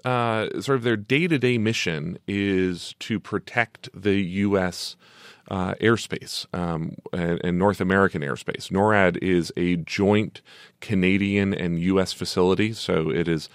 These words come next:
uh, run by both Canadian personnel and U S personnel, um, deep inside the mountain.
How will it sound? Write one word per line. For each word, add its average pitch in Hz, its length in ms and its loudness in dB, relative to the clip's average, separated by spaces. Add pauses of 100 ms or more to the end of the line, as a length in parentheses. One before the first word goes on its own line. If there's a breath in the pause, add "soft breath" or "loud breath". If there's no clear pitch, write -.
(320 soft breath)
uh, 85 220 0
run 92 280 4
by 90 140 4
both 85 220 2
Canadian 90 480 2
personnel 87 680 -2
and 82 320 -2
U 90 200 2
S 87 120 0
personnel, 87 600 -4 (440 soft breath)
um, 82 320 -2
deep 92 240 0
inside 87 320 4
the 85 80 0
mountain. 82 500 -2